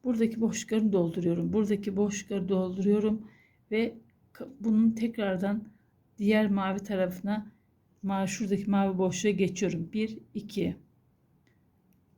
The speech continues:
Evet arkadaşlar, şimdi şurayı doğrudan buraya geçiş için kullanıyorum ben. Bir, iki,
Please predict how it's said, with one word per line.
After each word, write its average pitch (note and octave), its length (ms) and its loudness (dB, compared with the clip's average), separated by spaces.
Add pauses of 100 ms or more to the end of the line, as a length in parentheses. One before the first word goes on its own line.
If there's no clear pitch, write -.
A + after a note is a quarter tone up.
(680)
Evet G3+ 200 -12
arkadaşlar, A3 640 -4
şimdi F3+ 420 -2
şurayı A3 420 0
doğrudan G3+ 1040 -2 (1080)
buraya A3 220 0
geçiş - 560 -4
için - 260 -4
kullanıyorum E3+ 680 -2
ben. A3 220 -4 (1300)
Bir, A3 220 -8 (220)
iki, - 580 -8